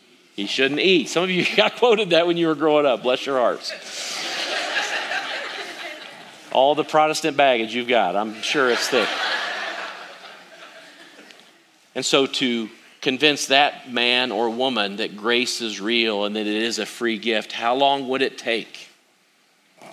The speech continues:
A lifetime. A lifetime. For someone that comes to Jesus, and what's needed in the context of their marriage or maybe a complicated work relationship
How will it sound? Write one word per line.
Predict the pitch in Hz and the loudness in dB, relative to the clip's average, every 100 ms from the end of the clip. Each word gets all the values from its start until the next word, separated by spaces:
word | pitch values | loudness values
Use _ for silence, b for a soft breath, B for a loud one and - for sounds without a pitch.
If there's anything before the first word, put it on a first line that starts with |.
| - - | -20 -10
A | |
lifetime. | 98 113 139 - 78 98 - _ _ _ _ _ _ _ _ _ _ _ | -2 -2 -2 -8 -10 -10 -18 _ _ _ _ _ _ _ _ _ _ _
A | 95 | -4
lifetime. | 98 104 - - - - _ _ _ _ _ _ _ _ _ _ _ _ _ _ b b b b | -2 -2 -6 -14 -14 -18 _ _ _ _ _ _ _ _ _ _ _ _ _ _ b b b b
For | - | -6
someone | 131 - 180 220 | 0 2 4 2
that | 208 - | 2 -2
comes | 175 160 156 | 0 0 -2
to | 143 | -6
Jesus, | 117 120 113 107 98 - - - _ _ _ B B | -2 0 0 -2 -6 -6 -8 -12 _ _ _ B B
and | 120 131 131 127 - | 2 2 2 -4 -8
what's | - 131 - | -4 -2 0
needed | 131 147 151 143 | 2 4 4 2
in | |
the | 127 | 0
context | 123 139 135 131 127 - | -2 -2 -2 0 -2 0
of | 117 | -2
their | 113 | -2
marriage | 107 117 120 120 120 113 | 0 2 4 4 2 0
or | 107 95 | 0 0
maybe | 113 120 | 0 0
a | 101 | 0
complicated | - 127 123 113 131 117 107 | 0 -2 -2 -4 -2 -2 -2
work | 101 117 113 | -2 -2 -2
relationship | 104 110 117 - 98 - 90 85 | -2 -2 -2 -4 -6 -4 -6 -6